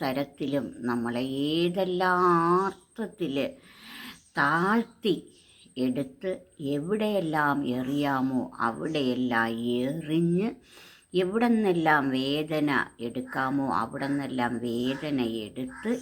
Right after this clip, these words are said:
എവിടെയെല്ലാം വേദനയ്ക്കുള്ള അവസരം ഉണ്ടാക്കാമോ ആ അവസരങ്ങളെല്ലാം ഉണ്ടാക്കി ഓരോ വ്യക്തികൾക്കും എറിഞ്ഞു കൊടുക്കും. താങ്ങാവുന്നതിനപ്പുറമാകുമ്പോൾ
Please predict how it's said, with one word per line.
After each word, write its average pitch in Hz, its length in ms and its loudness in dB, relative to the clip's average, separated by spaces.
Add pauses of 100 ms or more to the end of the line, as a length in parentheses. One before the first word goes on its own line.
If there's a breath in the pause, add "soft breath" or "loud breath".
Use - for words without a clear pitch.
എവിടെയെല്ലാം 160 840 0
വേദനയ്ക്കുള്ള 135 1600 -2
അവസരം 135 880 2
ഉണ്ടാക്കാമോ 127 880 2
ആ 131 260 4
അവസരങ്ങളെല്ലാം 127 1500 -2
ഉണ്ടാക്കി 127 640 -2
ഓരോ 202 1160 4
വ്യക്തികൾക്കും 123 920 -6 (680)
എറിഞ്ഞു 101 340 -10
കൊടുക്കും. 87 320 -18 (1700 loud breath)
താങ്ങാവുന്നതിനപ്പുറമാകുമ്പോൾ 135 2250 0